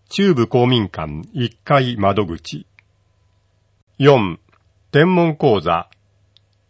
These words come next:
星空人生百年計画。一度は見たい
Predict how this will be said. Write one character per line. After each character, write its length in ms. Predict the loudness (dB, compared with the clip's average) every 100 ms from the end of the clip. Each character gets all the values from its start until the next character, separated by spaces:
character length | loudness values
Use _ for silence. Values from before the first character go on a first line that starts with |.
| _ _
星 360 | 0 0 0 -2
空 260 | 2 2
人 240 | 2 -2 -2
生 320 | -4 -8 -6
百 380 | -2 -4 0 2
年 240 | 4 2
計 280 | -2 -2 -2
画。 460 | -8 -18 -16 -18 -18 _ _ _ _ _ _ _ _ -4
一 260 | -4 0
度 160 | 4 4
は 140 | 4
見 160 | 0 -2
た 180 | 0 0
い 220 | -2 -10